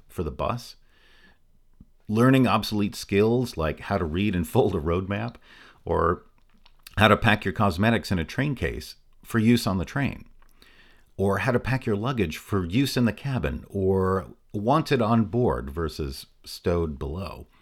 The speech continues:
how to shave on a train, or at a gasoline station sink. Now, if that sounds like something you'd like to <laughs> learn about too,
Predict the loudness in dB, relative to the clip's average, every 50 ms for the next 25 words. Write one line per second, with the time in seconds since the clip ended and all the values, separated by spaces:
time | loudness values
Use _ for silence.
0 | _ _ _ _ _ _ _ _ -20 -20 -20 _ _ _ -2 0 2 2 0 0
1 | -2 0 0 0 2 0 0 0 0 0 -2 -4 -8 -10 -10 -10 -10 -12 -14 -18
2 | -20 -20 _ _ _ _ _ -16 -6 -2 -2 -2 0 0 0 0 0 2 2 2
3 | 2 2 0 2 2 2 2 2 0 -2 -4 -4 -4 -6 -6 -6 -6 -8 -8 -8
4 | -8 -10 -14 -18 -20 -20 _ -20 _ _ _ _ _ _ -20 -20 -20 _ -20 -20
5 | -20 -20 _ _ 2 2 4 4 4 2 2 2 0 0 0 0 0 0 0 -2
6 | -2 -2 -2 -2 -2 2 2 2 2 2 0 -2 0 2 2 2 2 2 2 2
7 | 2 0 0 0 0 2 4 4 2 0